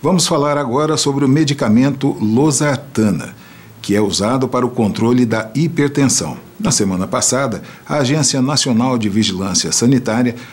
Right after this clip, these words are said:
determinou a interdição e o recolhimento de alguns lotes desse remédio, produzido por diversos fabricantes. Por isso, se você faz uso ou conhece alguém que faz, fique atento às orientações.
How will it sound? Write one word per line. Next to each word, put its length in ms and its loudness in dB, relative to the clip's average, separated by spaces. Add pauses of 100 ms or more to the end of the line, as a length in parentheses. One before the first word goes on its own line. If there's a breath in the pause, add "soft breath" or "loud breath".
(120)
determinou 680 4
a 40 4
interdição 800 0
e 80 -6
o 40 -8
recolhimento 680 -2 (300 loud breath)
de 80 0
alguns 320 2
lotes 480 0
desse 300 0
remédio, 480 0 (340 loud breath)
produzido 600 2
por 180 -2
diversos 540 0
fabricantes. 680 -4 (440 loud breath)
Por 120 -2
isso, 360 2 (200 loud breath)
se 200 0
você 340 0
faz 460 -2
uso 340 0 (100)
ou 160 2
conhece 520 2
alguém 280 0
que 140 -4
faz, 400 -2 (220 loud breath)
fique 320 -2
atento 480 0
às 200 -4
orientações. 840 -2